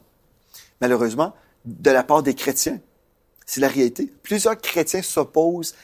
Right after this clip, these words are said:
à la manifestation de la bénédiction. Ils deviennent jaloux.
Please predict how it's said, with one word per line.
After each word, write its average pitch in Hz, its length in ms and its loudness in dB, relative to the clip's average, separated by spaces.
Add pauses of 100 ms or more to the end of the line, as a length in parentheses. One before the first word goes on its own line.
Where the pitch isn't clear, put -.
(120)
à 131 80 2
la 120 140 2
manifestation 139 760 0
de 127 100 -2
la 123 100 0
bénédiction. 113 460 -8 (300)
Ils 147 120 -2
deviennent 131 320 4
jaloux. 139 420 2